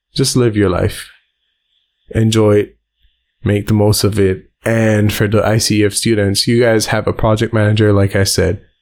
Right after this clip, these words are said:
the person that's gonna be in charge, but they're not your parents. Don't expect them to do every single thing for you. They're gonna handle the school side of stuff for you. They're gonna make sure your money comes in time.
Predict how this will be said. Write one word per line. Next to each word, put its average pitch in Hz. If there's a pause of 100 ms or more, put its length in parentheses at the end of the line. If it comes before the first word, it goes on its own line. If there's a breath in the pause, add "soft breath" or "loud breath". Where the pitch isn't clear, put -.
(200)
the -
person 113
that's 113
gonna 113
be 110
in 104
charge, 92 (540)
but -
they're 110
not 104
your 98
parents. - (640)
Don't 120
expect -
them 104
to -
do 107
every 104
single -
thing 117
for -
you. -
They're 104 (440 soft breath)
gonna 104
handle 120
the 151
school 127
side 110
of 107
stuff 104
for -
you. 98 (840)
They're 113
gonna 110
make 101
sure 156
your 180
money 139
comes 120
in 113
time. 104